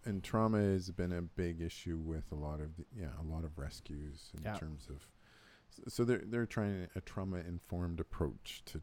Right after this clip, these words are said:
Speaker 1: training.
Speaker 2: Yeah, it's
Speaker 1: There you go.
Speaker 2: awesome.
Speaker 1: So,
Speaker 2: Trauma
Speaker 1: because
Speaker 2: is very much on, you know, top of mind these days, right? People,
Speaker 1: Yes.
Speaker 2: animals.
Speaker 1: Everybody.
Speaker 2: Yeah, absolutely.
Speaker 1: Yeah,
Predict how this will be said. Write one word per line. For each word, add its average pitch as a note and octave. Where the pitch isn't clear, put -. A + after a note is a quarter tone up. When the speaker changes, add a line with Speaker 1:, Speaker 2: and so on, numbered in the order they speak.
Speaker 1:
training. -
Speaker 2:
Yeah, D3+
it's -
Speaker 1:
There G#2
you A2
go. -
Speaker 2:
awesome. F2+
Speaker 1:
So, -
Speaker 2:
Trauma C3+
Speaker 1:
because A#2+
Speaker 2:
is G#2
very C#3
much -
on, A#2
you C#3
know, B2+
top C#3+
of C3+
mind A#2
these F#2+
days, -
right? D3+
People, C#3
Speaker 1:
Yes. A2+
Speaker 2:
animals. C3
Speaker 1:
Everybody. E2+
Speaker 2:
Yeah, B2
absolutely. A2
Speaker 1:
Yeah, D3+